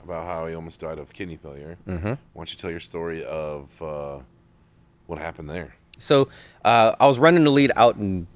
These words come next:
Speaker 2: Mishawaka, Elkhart area, and coming back home off thirty-three down to, towards Carroll Road, I think it was Madden. And I, it took me a while to get back towards there and actually cross that road, but I guess it jogged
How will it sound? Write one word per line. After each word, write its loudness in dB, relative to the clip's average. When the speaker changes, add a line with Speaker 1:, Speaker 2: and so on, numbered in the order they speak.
Speaker 2:
Mishawaka, 2
Elkhart 4
area, 4
and 0
coming 2
back 4
home 0
off 0
thirty-three 0
down 0
to, -10
towards -2
Carroll 2
Road, 2
I -10
think -10
it -4
was -10
Madden. -6
And -8
I, 0
it -2
took 0
me 2
a 2
while 4
to -12
get -10
back 0
towards -8
there -4
and -8
actually -8
cross 0
that -2
road, 0
but 0
I 2
guess 0
it -8
jogged 4